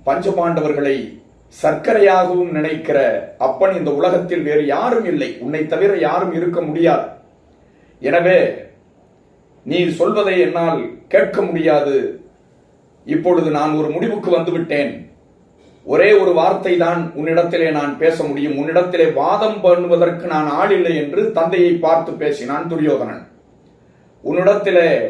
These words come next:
வாதம் செய்து வெற்றி பெறுவது என்னுடைய நோக்கம் அல்ல,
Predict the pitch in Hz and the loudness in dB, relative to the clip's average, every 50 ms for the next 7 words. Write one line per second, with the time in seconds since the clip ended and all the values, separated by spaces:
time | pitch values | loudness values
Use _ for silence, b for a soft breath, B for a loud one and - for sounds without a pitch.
0 | - - - _ _ _ _ _ _ _ _ _ - 117 135 156 196 190 202 196 | -6 -10 -18 _ _ _ _ _ _ _ _ _ -2 0 2 2 4 2 2 0
1 | 185 - 190 180 180 180 175 165 165 165 165 240 240 202 202 202 196 196 190 196 | 0 0 0 0 0 0 -2 -4 -4 -4 -4 -2 2 4 4 4 4 2 0 0
2 | 185 185 180 180 175 175 175 175 175 185 190 190 190 190 180 180 170 170 165 | 0 0 0 2 2 4 2 2 2 0 0 2 2 0 2 2 2 2 2